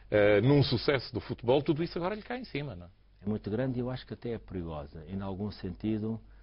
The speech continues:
Speaker 2: eh, até eu gostaria de chamar a atenção que, às vezes, uma seleção nacional não é o país. Uma seleção nacional não é a história de um país, não é a cultura de todo um povo.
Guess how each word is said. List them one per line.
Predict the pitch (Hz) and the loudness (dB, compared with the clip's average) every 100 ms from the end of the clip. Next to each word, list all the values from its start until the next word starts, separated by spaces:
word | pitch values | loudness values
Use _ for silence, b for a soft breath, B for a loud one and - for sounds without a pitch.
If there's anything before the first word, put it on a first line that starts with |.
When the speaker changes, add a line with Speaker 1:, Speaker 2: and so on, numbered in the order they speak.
| b b - | b b -12
Speaker 2:
eh, | 92 90 87 87 85 85 85 82 82 | -8 -6 -6 -6 -6 -8 -8 -10 -12
até | - 98 95 95 92 92 87 87 87 85 85 | -12 -8 -6 -6 -6 -8 -8 -8 -10 -12 -12
eu | 87 | -12
gostaria | - - 92 98 92 | -10 -6 -2 0 -2
de | 80 87 87 87 85 82 - b b b | -6 -8 -8 -6 -6 -8 -12 b b b
chamar | - - 90 101 98 | -16 -8 -4 0 0
a | |
atenção | 85 92 78 - 98 | -2 -6 -8 -4 -6
que, | 85 90 | -4 -6
às | 80 | -6
vezes, | 85 98 92 98 | -4 -2 -2 -4
uma | 98 | -4
seleção | 87 92 - 92 | -6 -10 -8 -8
nacional | 87 - 80 85 87 92 | -8 -12 -12 -10 -8 -8
não | 87 90 90 | -8 -6 -4
é | |
o | 98 | -4
país. | 98 85 69 - - _ _ | -4 -8 -8 -16 -20 _ _
Uma | 82 | -16
seleção | 82 85 - 85 | -14 -14 -10 -8
nacional | 85 - 82 90 98 101 | -8 -10 -10 -6 -4 -4
não | 92 87 | -4 -4
é | 92 98 - b b | -4 -6 -8 b b
a | - | -10
história | - - 95 95 92 | -10 -4 -4 -2 -4
de | 82 | -6
um | 85 | -8
país, | 87 87 80 73 | -6 -6 -6 -8
não | 80 87 | -12 -8
é | 90 | -6
a | 92 | -6
cultura | - 90 - 110 98 | -8 -8 -2 0 0
de | 85 | -4
todo | - 92 85 | -6 -8 -6
um | |
povo. | 80 90 76 | -8 -8 -8